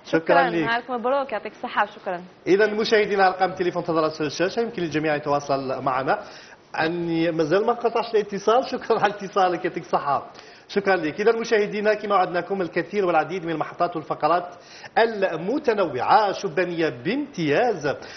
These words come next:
Speaker 1: سنسلط الضوء ونقرب الرؤية عن، عن كثير من الفعاليات والأنشطة اللي تكون المرأة الجزائرية والشابة الجزائرية عندها دور كبير في تفعيلها. مواقع التواصل الاجتماعي صار فيه فعاليات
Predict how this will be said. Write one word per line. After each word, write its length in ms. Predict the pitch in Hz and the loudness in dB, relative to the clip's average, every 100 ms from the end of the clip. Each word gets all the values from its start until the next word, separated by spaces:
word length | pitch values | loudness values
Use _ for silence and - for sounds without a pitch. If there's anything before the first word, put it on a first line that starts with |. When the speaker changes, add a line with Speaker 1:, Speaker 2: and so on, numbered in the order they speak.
| - | -4
Speaker 1:
سنسلط 600 | - 202 202 226 226 220 | 0 2 2 0 0 -2
الضوء 340 | 180 208 254 | 2 4 4
ونقرب 480 | 220 202 208 202 170 | 0 0 0 0 0
الرؤية 320 | 180 208 214 | 0 0 2
عن، 480 | 214 190 190 185 180 175 170 160 156 - - - | 2 2 -2 -4 -2 0 0 -2 -6 -16 -16 -4
عن 220 | 147 170 | -2 -2
كثير 460 | 170 - 233 294 226 | -6 -8 -2 0 2
من 160 | 196 | 0
الفعاليات 840 | 175 - 165 151 156 160 180 254 170 | -2 0 2 2 0 0 0 0 -2
والأنشطة 760 | 170 170 196 - 170 170 214 233 - - - | -4 -2 -4 -4 -2 0 0 -2 -14 -18 -8
اللي 180 | 156 170 | -4 -4
تكون 340 | - 208 214 | -6 -4 -2
المرأة 400 | 180 180 214 160 | 0 0 0 -2
الجزائرية 760 | 156 143 139 147 147 147 156 180 | -6 -4 -2 -2 -2 -2 0 0
والشابة 480 | 160 135 180 160 156 | 0 -2 -4 -2 -2
الجزائرية 540 | 143 135 143 131 151 | -2 -4 -4 -2 0
عندها 280 | 151 147 143 | 0 0 -4
دور 220 | 131 127 | -2 -2
كبير 480 | - 123 165 233 208 - - - | -4 -4 0 0 -2 -10 -20 -8
في 160 | 220 | -6
تفعيلها. 680 | 220 214 196 180 151 120 107 - - - 202 | 0 0 0 -2 0 0 -2 -6 -18 2 6
مواقع 260 | 247 254 | 6 4
التواصل 340 | 262 247 254 247 | 4 4 4 -2
الاجتماعي 540 | 208 - 214 233 226 | -6 -4 2 2 2
صار 220 | 214 208 | 0 -2
فيه 460 | 208 226 220 190 185 | -2 -2 2 2 2
فعاليات 920 | 185 175 156 170 160 160 185 202 - | 2 2 2 0 -2 0 0 0 -4